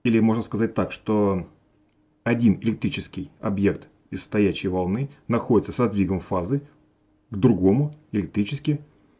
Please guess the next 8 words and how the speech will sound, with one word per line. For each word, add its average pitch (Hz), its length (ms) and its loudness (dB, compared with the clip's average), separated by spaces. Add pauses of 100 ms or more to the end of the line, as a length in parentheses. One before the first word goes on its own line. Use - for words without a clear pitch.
(600)
фиксированному 120 800 2 (800)
объекту. 95 480 -2 (480)
То 104 80 -2
есть - 140 -8 (140)
мы 110 160 4
видим 113 240 4
в - 80 -6
прямом 120 460 4